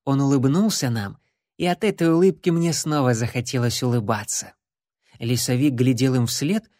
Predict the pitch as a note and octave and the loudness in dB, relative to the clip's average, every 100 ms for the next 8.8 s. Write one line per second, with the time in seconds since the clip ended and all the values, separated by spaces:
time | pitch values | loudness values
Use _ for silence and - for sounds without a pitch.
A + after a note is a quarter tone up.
0 | _ - G#2 A2 A2 G#3+ F#3 D3 D3 C#3+ | _ -12 -6 -4 0 0 0 -2 -2 -2
1 | A#2+ D3+ F3 - D3+ D3 C#3+ C#3 C3 B2 | 0 0 0 -2 -2 0 0 0 0 0
2 | E3+ D#3 C#3+ C3+ - E3 C#3+ D3+ C#3+ - | -2 0 0 -2 -2 -2 -2 -2 -4 -4
3 | A2+ G2 - _ _ _ _ - A#2 G#2 | -4 -6 -14 _ _ _ _ -6 -4 -2
4 | B2+ F#3 F3 G3 G3 - - _ A2 G#2+ | -2 -2 -2 0 0 -2 -10 _ -8 -4
5 | A2+ D3 D3+ C3 A#2+ A2 C#3 C#3+ - - | 0 0 -2 0 0 2 2 0 -2 -10
6 | _ A2 G#2 A#2+ D3 A#2 B2 A#2 G#2+ A#2+ | _ -6 -2 0 0 0 0 0 0 0
7 | G#3+ F#3+ D3 - B2+ A#2 - - F3+ D#3+ | 0 0 -2 -4 -6 -6 -8 -6 -6 -4
8 | D3+ - D3+ D#3 D3 - A#2+ - | -8 -4 -4 -2 -2 -4 -6 -12